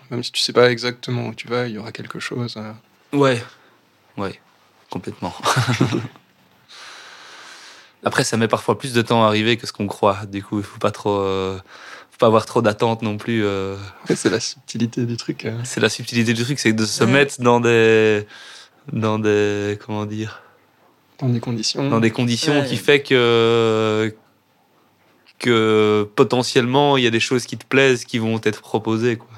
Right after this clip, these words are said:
Speaker 3: Mm.
Speaker 1: Du style, être avec des gens, ouais, qui ont des chouettes projets aussi, et que ça
Speaker 2: Ouais.
Speaker 1: peut, euh, donner une émulation, un truc comme
Speaker 2: Et
Speaker 1: ça.
Speaker 2: je pense bien s'entourer quand même aussi, c'est quand même
Speaker 1: Mm.
Speaker 2: un peu le,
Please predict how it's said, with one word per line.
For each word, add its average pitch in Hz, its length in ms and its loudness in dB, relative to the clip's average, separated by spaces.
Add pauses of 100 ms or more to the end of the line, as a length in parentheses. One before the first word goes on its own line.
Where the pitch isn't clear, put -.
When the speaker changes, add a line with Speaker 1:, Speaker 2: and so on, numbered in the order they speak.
(160)
Speaker 3:
Mm. 170 200 -2 (1120)
Speaker 1:
Du 131 160 -8
style, 131 320 -2
être - 220 -4
avec 113 320 -12
des 120 120 -12
gens, 120 580 -4
ouais, 107 160 -10 (380)
qui - 120 -12
ont 117 80 -6
des 110 100 -6
chouettes 113 220 -8
projets 113 300 -8
aussi, 127 460 -4 (840)
et 131 80 -8
que 120 300 -10
ça 107 140 -2
Speaker 2:
Ouais. 95 140 -2
Speaker 1:
peut, 117 220 -8
euh, 110 180 -12 (340)
donner 117 200 -2
une 113 120 -4
émulation, 113 720 -6
un 113 40 -16
truc - 160 -20
comme - 160 -14
Speaker 2:
Et - 40 -8
Speaker 1:
ça. - 80 -4
Speaker 2:
je - 40 -8
pense 120 220 -2
bien 113 160 2
s'entourer 123 480 0
quand 139 120 -6
même 107 120 -4
aussi, 104 220 -10
c'est - 140 -14
quand - 140 -12
même 131 140 -2
Speaker 1:
Mm. 98 60 -6
Speaker 2:
un 101 60 -8
peu 110 180 -10
le, 110 160 -8